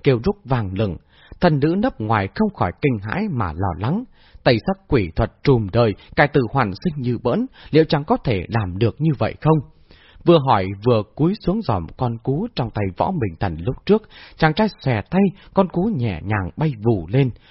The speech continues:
Võ Minh Thần điềm nhiên nói, "Nếu kinh mạch chưa đứt thì tế bào tạng phủ truyền điện khí ngũ hành vào đều có thể hồi sinh. Nó làm được nhờ đã luyện thành phép hấp tinh, biết bao nhân mạng đã chết oan uổng vì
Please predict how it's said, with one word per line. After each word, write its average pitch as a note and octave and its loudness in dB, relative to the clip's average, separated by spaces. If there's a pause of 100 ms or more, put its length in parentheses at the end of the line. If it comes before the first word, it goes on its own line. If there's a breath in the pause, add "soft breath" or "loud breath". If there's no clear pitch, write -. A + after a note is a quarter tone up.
(140)
Võ A#2+ 2
Minh B2 -2
Thần F#2+ -4
điềm G#2+ 0
nhiên F#2+ -4
nói, E3 -2 (400 soft breath)
"Nếu C3 2 (180)
kinh A#2 0
mạch F#2 -2
chưa B2 0
đứt F#3 0 (220 loud breath)
thì D3 2
tế G3 0
bào A2+ -2
tạng G#2+ -2
phủ G#2+ 2 (180 soft breath)
truyền G2+ 2
điện G#2 -2
khí - -8 (160)
ngũ A#2+ -4
hành G2 -6
vào G2+ 2 (120)
đều A#2 0
có G3+ -2
thể G#2+ -4
hồi F#2 -2
sinh. D3 2 (320 loud breath)
Nó G#3+ 2
làm G2+ -2
được A#2+ 2 (140)
nhờ C3 2
đã B2 0
luyện F#2+ -2
thành F2+ -4
phép D3+ -6
hấp - -4 (120)
tinh, D3+ 4 (280 loud breath)
biết D#3+ 0
bao A2 0
nhân G#2+ -2
mạng A2 0
đã A2+ -2
chết - 0 (140)
oan F#3 0 (100)
uổng G2 0
vì G#2+ 0